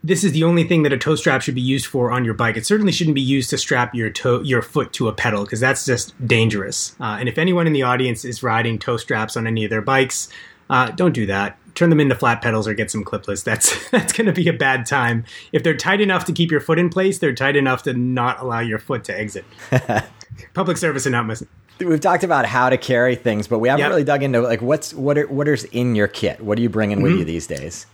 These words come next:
Speaker 1: All right. So the definites are tube, pump. Uh, and in my case, I carry a, a, a higher volume pump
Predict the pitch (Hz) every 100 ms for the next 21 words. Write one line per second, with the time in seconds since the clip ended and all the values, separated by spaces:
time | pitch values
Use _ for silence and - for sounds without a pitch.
0 | - 143 110 85 - 156 139 170 170 175
1 | 147 139 - - 127 120 117 117 113 98
2 | _ - 147 147 135 _ _ _ _ _
3 | 131 131 160 - _ _ _ _ - 120
4 | 123 127 131 123 143 123 - 117 117 117
5 | 131 123 120 113 110 - 113 110 113 110
6 | 120 117 110 110 113 110 110 107 _ _
7 | - 120 110